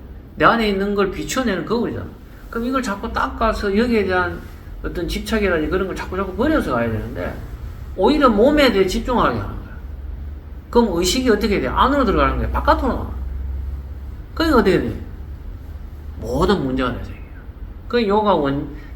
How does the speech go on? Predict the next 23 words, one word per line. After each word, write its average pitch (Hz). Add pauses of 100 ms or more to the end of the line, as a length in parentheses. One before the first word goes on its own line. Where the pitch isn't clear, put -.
요가의 180
어떤 143
지도자들, 147
세계 147
뭐 139
하-, -
한 160
요가라든지 147 (320)
이런데 156
온갖 208
요가 175 (160)
그 127
어떤 123 (680)
만든 127
사람들이 131
온갖 196
성추행, 160
온갖 170
뭐 135
비리, 151 (240)
온갖 165
돈 143
착취 156